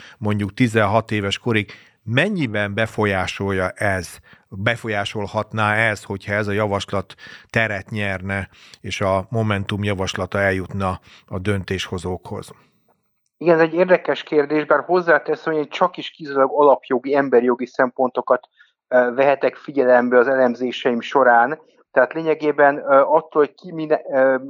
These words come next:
Speaker 2: minek, ö, vagy milyen szempontból hatékony, az, az alapjogi érvelésnél irreleváns. Bár hozzáteszem, hogy rendkívül érdekes ez a kérdés is politológiai, szociológiai értelemben,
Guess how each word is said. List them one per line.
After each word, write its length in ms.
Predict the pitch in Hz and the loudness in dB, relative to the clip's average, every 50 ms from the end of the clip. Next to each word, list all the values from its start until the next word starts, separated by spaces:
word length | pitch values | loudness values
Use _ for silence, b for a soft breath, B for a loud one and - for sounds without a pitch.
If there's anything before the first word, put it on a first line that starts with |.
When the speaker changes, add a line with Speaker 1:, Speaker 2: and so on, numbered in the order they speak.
| 139 - _ | -12 -12 _
Speaker 2:
minek, 540 | _ - 151 156 151 147 135 127 - - - | _ -18 -14 -6 0 2 2 2 0 0 2
ö, 220 | 139 131 131 127 | 4 6 6 6
vagy 140 | 123 127 131 | 4 2 0
milyen 220 | 135 143 147 135 123 | 0 0 0 0 -2
szempontból 560 | - - 143 135 127 - 139 135 131 123 - | 0 0 -2 -2 0 0 0 2 2 2 2
hatékony, 720 | - 143 139 - - 135 120 - - 127 123 123 131 147 147 b b b b b b | 2 -2 -2 -2 -6 -6 -6 -6 -4 0 2 2 0 0 -6 b b b b b b
az, 260 | - 131 123 120 127 - | 0 0 0 2 0 -2
az 440 | - 131 123 123 120 120 117 120 - _ _ - | 0 4 6 6 6 4 2 0 -8 _ _ 0
alapjogi 520 | - 151 147 139 - - 135 127 123 131 | 4 4 4 4 2 0 -10 -10 -8 -6
érvelésnél 640 | 135 135 131 123 127 123 123 127 117 - - 131 127 - | -6 -6 -4 -2 -2 -2 -2 -4 -10 -8 -8 -8 -8 -6
irreleváns. 920 | 151 143 123 123 117 110 117 110 107 113 107 107 110 131 135 - - - b b b b b b - | -6 -2 2 2 4 4 4 2 2 2 0 2 0 -2 -2 -4 -14 -20 b b b b b b 0
Bár 140 | - 123 120 | 0 0 2
hozzáteszem, 640 | 135 151 143 143 143 131 - 143 135 - - 143 | 2 -2 -2 0 -2 -2 -2 -4 -8 -6 -4 -4
hogy 80 | 131 131 | -2 2
rendkívül 400 | 151 160 156 156 - 147 131 139 | 2 0 0 -2 -4 -4 -4 -2
érdekes 460 | 139 135 131 139 139 - - 131 - | -2 -4 -2 -4 -6 -4 -4 -8 -6
ez 200 | - - 175 156 | -2 0 0 2
a 120 | 147 123 - | 2 2 0
kérdés 460 | - 139 131 120 120 131 127 - - | -2 -2 -2 -2 -2 -4 -10 -10 -10
is 80 | 123 | -16
politológiai, 720 | - - - 143 131 123 127 - 131 127 117 123 131 123 117 | -12 -2 -2 0 0 -2 -4 -2 -2 -2 0 2 0 0 0
szociológiai 640 | - - 147 131 - - - 131 123 120 123 123 123 | 2 0 0 0 0 0 0 2 2 2 2 2 2
értelemben, 800 | 120 117 - - 127 123 120 - 120 120 123 120 120 131 147 | 2 2 2 0 2 2 4 2 4 4 4 4 4 4 0